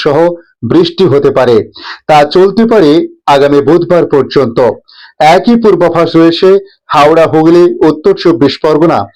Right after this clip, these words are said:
পূর্ব বর্ধমান, মুর্শিদাবাদ এবং নদিয়ায়। পাশাপাশি ঝাড়গ্রাম, পুরুলিয়া, বাঁকুড়া, পশ্চিম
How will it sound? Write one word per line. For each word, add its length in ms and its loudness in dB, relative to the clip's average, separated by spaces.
পূর্ব 280 0
বর্ধমান, 480 0
মুর্শিদাবাদ 640 0
এবং 300 2
নদিয়ায়। 480 0
পাশাপাশি 580 0
ঝাড়গ্রাম, 580 -2
পুরুলিয়া, 440 2
বাঁকুড়া, 460 0
পশ্চিম 420 0